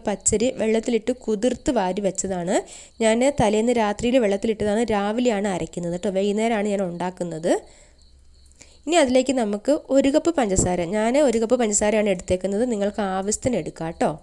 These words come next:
മധുരം നോക്കിയിട്ട് ഓരോരുത്തർക്ക് വേണ്ടതുപോലെ എടുക്കാം. ഇനി അതിലേക്ക് കുറച്ച് ഏലക്കായും ജീരകവും കൂടി വേണം. ഇതും കൂടി നമുക്ക് ആ കൂട്ടത്തിലിട്ട്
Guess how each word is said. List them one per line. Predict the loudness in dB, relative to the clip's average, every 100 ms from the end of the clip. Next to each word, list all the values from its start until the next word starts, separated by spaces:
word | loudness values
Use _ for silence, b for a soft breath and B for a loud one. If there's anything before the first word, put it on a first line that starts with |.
| -8
മധുരം | -6 -4 -4 -4
നോക്കിയിട്ട് | -4 -6 -4
ഓരോരുത്തർക്ക് | -4 -4 -6 -4 -4
വേണ്ടതുപോലെ | -4 -4 -2 -2 -2
എടുക്കാം. | -4 -4 -4 -4 -10 B B B B B B
ഇനി | 6
അതിലേക്ക് | 6 4 2 2
കുറച്ച് | 2 2 2 2
ഏലക്കായും | 0 -2 -2 2 2 0
ജീരകവും | 0 0 -2
കൂടി | -2 -2
വേണം. | -2 -4 -4
ഇതും | -2
കൂടി | 0 -2
നമുക്ക് | -2 -2
ആ | -2
കൂട്ടത്തിലിട്ട് | -4 -4 -4 -4